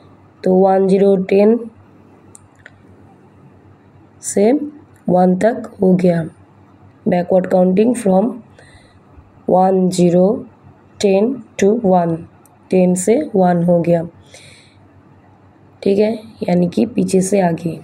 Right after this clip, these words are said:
पीछे से आगे हो गया। टेन, वन, ज़ीरो, टेन, फिर नाइन यहाँ से, एट, सेवन, सिक्स, फ़ाइव, फ़ोर,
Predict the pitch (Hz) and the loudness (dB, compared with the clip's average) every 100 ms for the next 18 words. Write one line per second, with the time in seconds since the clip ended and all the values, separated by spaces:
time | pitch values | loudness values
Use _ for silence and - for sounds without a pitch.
0 | - 180 185 190 208 175 175 180 165 170 | -8 -2 -2 0 0 2 2 2 0 -4
1 | 170 - - - - - - _ - 190 | -8 -14 -20 -20 -20 -20 -20 _ -4 0
2 | 185 202 254 262 - _ _ - - _ | 2 2 0 -4 -12 _ _ -20 -20 _
3 | - _ _ - - 180 180 180 185 185 | -20 _ _ -10 -4 0 0 0 0 0
4 | 196 202 233 220 - - 190 180 180 180 | 0 0 -2 -6 -18 -8 -2 0 2 2
5 | 180 190 185 180 180 208 220 269 - - | 0 0 2 2 0 0 -2 -4 -14 -20
6 | - - - _ _ - 180 190 208 - | -20 -20 -20 _ _ 0 2 0 -4 -10
7 | - _ - - - 190 185 185 196 226 | -14 _ -20 -20 -4 0 2 2 0 -2
8 | - - 190 190 190 - - 190 180 180 | -8 -4 -2 -2 -6 -14 -4 0 0 -2
9 | 175 180 180 175 | -4 -2 0 0